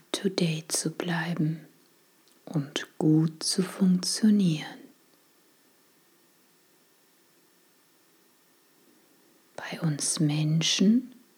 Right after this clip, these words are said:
verhält es sich nicht anders. In uns sind seit unserer Geburt, vielleicht auch schon vorher,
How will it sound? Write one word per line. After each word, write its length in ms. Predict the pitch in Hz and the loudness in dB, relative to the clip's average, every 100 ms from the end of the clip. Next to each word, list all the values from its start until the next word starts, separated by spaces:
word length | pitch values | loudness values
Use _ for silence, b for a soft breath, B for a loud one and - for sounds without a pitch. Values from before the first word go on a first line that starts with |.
| _ _ _ _ _ | _ _ _ _ _
verhält 840 | - - - 277 - 185 165 156 156 | -20 -16 -6 -4 2 2 2 2 0
es 260 | 156 - | 2 0
sich 380 | - 151 - - | 0 -2 -2 -2
nicht 560 | 156 160 - - - - | 2 4 2 -2 -2 2
anders. 880 | 226 220 185 151 147 - - - - _ _ _ _ _ _ _ _ _ _ _ _ _ _ _ _ _ _ _ _ _ _ _ b b b b b b b | 4 6 6 2 -4 -6 -6 -8 -18 _ _ _ _ _ _ _ _ _ _ _ _ _ _ _ _ _ _ _ _ _ _ _ b b b b b b b
In 280 | - 147 147 | -4 -2 -2
uns 540 | 156 143 143 - - - | -2 -4 -6 -6 -4 0
sind 400 | 208 214 220 - | 2 4 2 0
seit 540 | - 220 233 247 247 | -2 0 2 2 2
unserer 560 | 202 196 180 165 165 175 | 4 4 4 2 0 0
Geburt, 800 | 160 - 165 190 196 202 - - _ _ _ _ _ _ _ _ _ _ _ _ | -2 2 2 4 0 -4 -10 -16 _ _ _ _ _ _ _ _ _ _ _ _
vielleicht 840 | - - 160 156 156 147 - - - | -18 -10 -6 -4 -4 -6 -8 -8 0
auch 80 | |
schon 340 | - - 147 147 | 2 2 0 -2
vorher, 840 | - - 156 175 170 185 180 180 | -10 0 2 2 -2 -2 -2 -2